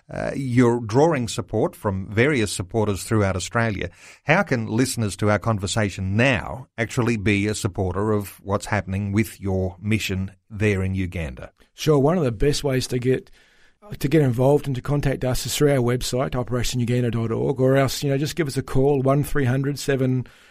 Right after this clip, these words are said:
Speaker 2: nine five three zero three. And, uh, certainly we can, you know, direct you to the best way your support can go. And we're a ministry that's faith-based, Neil, and, you know, like U C B, you know, we operate pretty much on a monthly budget.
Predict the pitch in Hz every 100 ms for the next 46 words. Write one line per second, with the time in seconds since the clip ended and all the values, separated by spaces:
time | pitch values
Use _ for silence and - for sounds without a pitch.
0 | _ 139 131 117 - 123 127 135 - 139
1 | 135 120 123 120 113 - 143 131 98 -
2 | - _ _ - 135 135 - 185 196 165
3 | 170 151 135 160 135 131 131 156 _ _
4 | _ - 123 139 147 - 151 135 120 143
5 | 135 139 131 127 139 - 139 - 127 127
6 | 139 131 - - _ - 147 160 175 165
7 | 175 160 170 151 - - 147 139 - 127
8 | 120 127 117 104 110 117 113 156 131 127
9 | 127 127 131 - 131 127 131 139 139 147
10 | 139 139 131 131 131 - 143 143 151 131
11 | 123 131 - 131 127 131 127 -